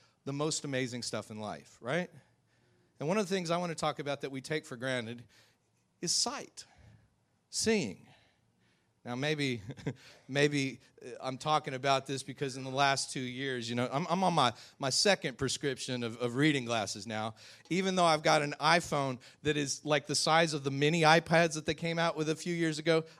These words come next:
I can't read this thing, uh, anymore without glasses. And, uh, I, and so maybe I'm facing my own problems, but I gotta tell you, for the last year, I have been contemplating what I'm calling the meaning of sight.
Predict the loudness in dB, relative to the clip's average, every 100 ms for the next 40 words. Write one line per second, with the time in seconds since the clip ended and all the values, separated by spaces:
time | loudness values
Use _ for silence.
0 | _ _ -2 0 2 0 0 -2 0 -2
1 | -2 -6 -10 -14 -20 -20 _ -2 2 4
2 | 2 -2 -4 -2 2 2 2 4 2 6
3 | 6 6 4 -4 -10 -12 -18 _ 0 4
4 | 4 2 4 4 4 2 -2 0 0 2
5 | 2 4 4 4 2 0 0 2 0 -2
6 | 0 0 0 0 0 0 2 4 2 -4
7 | -4 -2 0 -2 -2 -2 0 -2 -6 -4
8 | 2 4 4 0 0 2 2 0 -8 -4
9 | 0 0 -2 -8 -6 -4 -4 -4 -8 -4
10 | -4 -4 -6 -10 -18 -20 _ _ -20 -20
11 | _ _ -6 0 2 2 4 6 6 2
12 | 0 2 4 4 4 0 -2 -2 0 2
13 | 2 0 -4 -18